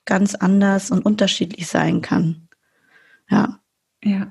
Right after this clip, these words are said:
Speaker 1: Das sind diese Unterschiede.
Speaker 2: Okay, ja, das war auf jeden Fall eine super gute Erklärung und ich denke,
Speaker 1: <laughs>
Speaker 2: jetzt verstehen auch alle, was mit diesen Begriffen gemeint ist. Ähm,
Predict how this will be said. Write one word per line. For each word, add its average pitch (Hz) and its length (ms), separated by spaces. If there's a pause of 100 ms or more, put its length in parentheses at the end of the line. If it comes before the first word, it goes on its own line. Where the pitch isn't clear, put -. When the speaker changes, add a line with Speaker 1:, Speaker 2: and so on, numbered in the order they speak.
Speaker 1:
Das - 320
sind 185 160
diese 180 200
Unterschiede. 185 600
Speaker 2:
Okay, 202 380
ja, 202 180
das 202 220
war 196 440
auf - 100
jeden 208 240
Fall 208 240
eine 185 340
super 220 380
gute 202 340
Erklärung 190 840
und 175 120
ich 185 140
denke, 196 400
Speaker 1:
<laughs> - 0
Speaker 2:
jetzt 185 320
verstehen 202 540
auch 180 160
alle, 185 280
was 185 380
mit 175 180
diesen 190 200
Begriffen 180 480
gemeint 165 520
ist. 233 340 (540)
Ähm, 190 640